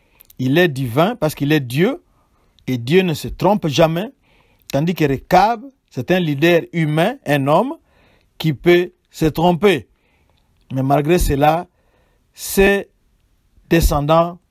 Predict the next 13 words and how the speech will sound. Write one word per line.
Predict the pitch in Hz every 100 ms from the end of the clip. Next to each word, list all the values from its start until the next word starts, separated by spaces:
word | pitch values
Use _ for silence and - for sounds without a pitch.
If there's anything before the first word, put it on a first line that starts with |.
| _ _ _ - -
ont | 165 170 170 - _ _ _ _ _
continué | 202 196 165 185
à | 170
observer | 139 - 139 123 165
le | 147
vœu | 123 107 147 156 165 _ _ _
que | 135
leurs | 147 143
ancêtres | 120 - 143 - 143 143 - _ _ _
avaient | 127 135 135
fait | 147 139
devant | 123 117 139
Dieu. | 135 151 151